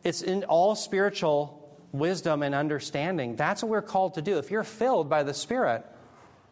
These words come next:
it doesn't mean you stick your head in the fern bush.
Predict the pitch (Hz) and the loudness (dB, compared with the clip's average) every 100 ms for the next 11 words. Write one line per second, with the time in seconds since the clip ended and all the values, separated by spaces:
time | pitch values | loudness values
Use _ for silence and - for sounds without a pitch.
0 | _ _ _ _ - - 170 208 190 175 | _ _ _ _ -10 -2 0 0 0 0
1 | 180 156 - - 151 135 156 151 123 - | 0 -2 -4 -4 -4 -2 0 0 -2 -2
2 | 226 233 120 110 - | -2 -2 -2 -4 -10